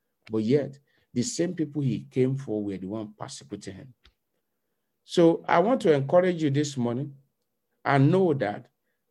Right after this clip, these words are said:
it is possible that the same very people you are fighting for are the one persecuting you. It's not new. Let your heart be strong, because great is your reward in heaven.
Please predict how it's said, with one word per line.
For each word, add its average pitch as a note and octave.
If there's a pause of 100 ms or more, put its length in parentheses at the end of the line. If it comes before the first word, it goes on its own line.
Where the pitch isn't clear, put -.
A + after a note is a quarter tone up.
(520)
it E3+
is E3
possible A#3+
that D#3+
the C#3
same A#3
very G3
people F#3+
you D3+
are C3
fighting G3
for A#2+ (380)
are C3
the C3
one D3
persecuting C3
you. G2+ (800)
It's C3+
not E3+
new. C3 (1500)
Let D3+
your A#2+
heart C#3+ (300)
be A#2
strong, C3+
because C3+
great F3+
is C#3+
your D3+
reward E3
in F3+
heaven. F#3+